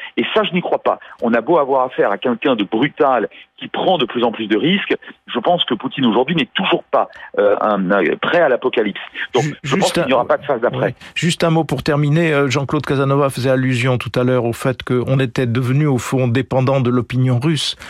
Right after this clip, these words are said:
Speaker 2: L'opinion russe qui a été sous un matraquage de-, depuis vingt ans, d'ailleurs, euh, euh, constant pour expliquer que la Russie était encerclée par, euh, l'Occident, alors qu'en fait, c'est la Russie qui encercle l'Ukraine. Mais l'opinion a été en quelque sorte chauffée à blanc,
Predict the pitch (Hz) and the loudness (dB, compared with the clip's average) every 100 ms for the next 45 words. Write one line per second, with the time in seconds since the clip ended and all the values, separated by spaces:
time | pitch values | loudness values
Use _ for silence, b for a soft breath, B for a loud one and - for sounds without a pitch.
0 | B B B 135 110 131 135 135 151 - | B B B -4 0 2 2 2 0 0
1 | 127 123 135 - 139 127 127 127 - 123 | -2 0 -2 -2 0 2 2 2 0 -2
2 | - 123 113 113 117 110 - 135 127 120 | 0 0 0 0 -2 -2 -2 -2 0 0
3 | 143 135 151 131 120 120 123 127 127 - | 0 2 0 0 0 0 0 -2 -2 -4
4 | B B B B 131 - 135 - 170 160 | B B B B -4 0 0 0 0 0
5 | - 131 135 135 - - 135 - 156 147 | 0 0 2 2 -2 -4 -4 0 -2 0
6 | 147 135 135 135 135 - 156 139 - - | 0 2 2 2 0 0 0 -2 -4 -2
7 | 165 - 160 - - 165 160 135 117 127 | 0 2 -2 -2 -2 -2 0 -2 0 0
8 | 123 120 - 139 139 170 B B B 127 | 2 0 -2 -2 0 -2 B B B -2
9 | 123 127 120 160 - 120 - 127 113 135 | -2 -2 0 -2 -2 -4 0 0 0 0
10 | - 165 - 139 131 151 139 - 127 123 | 0 -2 0 0 0 0 -2 0 0 0
11 | 113 135 127 107 B B B B - - | 0 0 0 -2 B B B B -8 0
12 | 139 147 143 139 147 151 170 147 135 - | 2 2 2 0 0 2 2 2 0 0
13 | 139 127 135 - 131 - 139 - 139 - | 0 0 -2 -2 -2 -2 -4 -4 -4 -2
14 | 135 127 120 143 180 | 0 0 2 2 2